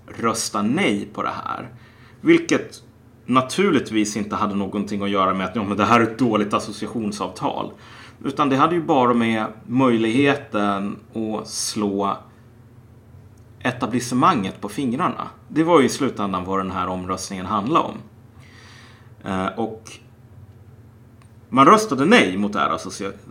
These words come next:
associationsavtalet, om jag inte kommer ihåg helt fel. Nu har ju E U en väldigt enkel metod för att lösa såna här nej som man ibland får i omröstningar, vilket är att man typ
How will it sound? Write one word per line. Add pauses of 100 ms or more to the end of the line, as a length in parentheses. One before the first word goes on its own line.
(260)
associationsavtalet,
om
jag
inte
kommer
ihåg
helt
fel. (420)
Nu
har
ju
E
U
en
väldigt
enkel (600)
metod
för
att
lösa
såna
här
nej
som
man
ibland
får
i
omröstningar,
vilket
är
att
man
typ